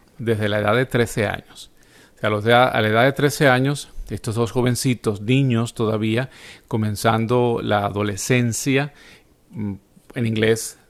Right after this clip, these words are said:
se habla de teenagers porque trece es thirteen, es cuando comienzan los teen, las, los números que terminan en teen, que son trece, catorce, quince, dieciséis, siete, dieciocho. Entonces se entiende como eso, como la adolescencia, ¿no? Entonces ya a los trece años,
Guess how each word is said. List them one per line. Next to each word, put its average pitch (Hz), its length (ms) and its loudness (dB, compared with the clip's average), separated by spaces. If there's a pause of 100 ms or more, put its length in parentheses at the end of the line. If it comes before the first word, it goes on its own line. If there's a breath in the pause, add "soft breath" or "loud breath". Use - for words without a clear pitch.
se - 180 -4
habla 110 240 2
de 110 120 2
teenagers 117 560 -2
porque 101 420 -4 (160)
trece 113 380 0
es - 220 -8 (140)
thirteen, 135 640 0 (420 loud breath)
es 117 160 -4
cuando 117 240 0
comienzan 110 440 -2
los 113 220 -4
teen, 139 400 0
las, 101 160 -4
los 98 160 -6
números 117 300 0
que 120 100 -2
terminan 107 400 -2
en 113 120 -2
teen, 123 260 -2
que 117 100 -4
son 107 280 -6
trece, 110 420 -2
catorce, 107 420 -6
quince, 107 220 -8
dieciséis, 104 260 -2
siete, 113 180 -6
dieciocho. 117 380 -4 (360 loud breath)
Entonces 127 200 -2
se 151 60 2
entiende 127 640 2
como 117 200 0
eso, 110 140 -4
como 123 160 0
la 110 80 2
adolescencia, 101 640 -6
¿no? 135 160 -8 (120)
Entonces 104 340 -10
ya 117 120 4
a - 20 4
los 123 140 0
trece 120 280 -2
años, 120 280 -2